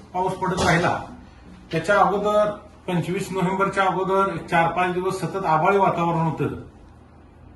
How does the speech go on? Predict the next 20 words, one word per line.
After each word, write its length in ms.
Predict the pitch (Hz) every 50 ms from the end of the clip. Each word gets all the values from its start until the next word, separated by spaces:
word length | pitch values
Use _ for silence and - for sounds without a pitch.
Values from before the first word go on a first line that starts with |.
| - - - - - - - - - - - - - - - - - - - -
यामध्ये 360 | 151 190 220 226 233 - 240
प्रामुख्याने 760 | - 214 214 196 196 202 214 208 214 220 220 226 233 233 233 226 - - - - - - - - - - - - - - - - - - - -
चालू 280 | 202 190 190 196 214 220
वर्षी 540 | 220 - - - 220 226 226 226 220 220 208 - - - - - - - - - - - - - - - - - - - - - - - - - - - - - - - - - - - - - - - - -
सांगली 380 | - - 175 175 165 185 208 220
विभागात 1500 | 208 202 214 214 214 214 196 - - - - - - - - - - - - - - - - - - - - - - - -
जास्त 340 | 156 180 - 208 - - 214 -
काळ 160 | 208 208 214
आभाळी 380 | 208 190 180 165 175 196 208 208
वातावरण 520 | 208 214 202 208 208 202 208 208 214 214 208
आणि 480 | 202 202 208 208 202 202 - - - - - - - - -
पंचवीस 380 | 185 185 175 160 160 - 165 -
नोव्हेंबर 360 | 202 196 190 196 196 190 - - -
ते 60 | 196
एक 160 | 190 190 185
डिसेंबर 440 | 175 175 - - 196 196 190 190 -
पाच 360 | - - 180 175 - - -
ते 80 | 185 170
सहा 240 | - - 165 170 180 185
दिवस 340 | 196 185 165 131 123 -